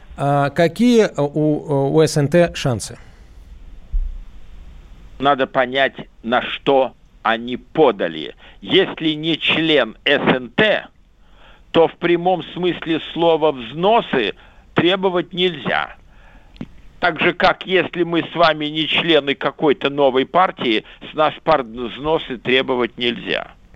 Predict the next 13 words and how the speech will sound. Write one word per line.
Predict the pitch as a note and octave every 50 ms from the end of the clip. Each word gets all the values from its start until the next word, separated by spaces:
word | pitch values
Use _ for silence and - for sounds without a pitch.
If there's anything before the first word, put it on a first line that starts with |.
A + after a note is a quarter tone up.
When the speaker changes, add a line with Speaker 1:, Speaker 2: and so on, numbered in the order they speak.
| - - - - - -
Speaker 2:
Это | - D3+ D3+ - E3+ D3+
одна | D3+ C3+ B2 B2+ A2 E2+ - -
сторона. | - F#2+ E2+ E2 A#1+ - - - - - - - - - - - - - - - - -
А | - - B3+
вторая | - - G3+ G#3 A#3 C4 C4+ A#3 F3 -
сторона, | - F#3 F3+ E3+ D#3+ D3+ D3 C#3 B2+ A#2
например, | B2 C3+ E3 F#3+ F#3 - G3+ G3 F#3 E3 C#3+ B2 G#2+ G#2 F#2 E2 - - - _ - _ _ _ _ _ _ - -
например, | A2 A#2 C3+ C#3+ C#3 - C3 A#2+ A2 F#2+ F2 C2 G1+ - - - - _ - - - - - - - - - - - - - - - - - - - - - - - - - - - - - - - - - - - - - - - - - -
на | D3 F3+ F#3
въездных | E3 E3+ G3 G3 E3 D3+ F#3 G#3+ G#3+ - -
воротах | E3+ F3+ F#3+ F#3+ G3 A3 A#3+ A#3 - D#3+ C3 - - -
стоит | - - C#3 C#3 D#3 F#3 F#3 -
охранник. | F3 E3 - - - C3 A2 G2 F2 D#2+ D2+ E2+ - D#2 - - - -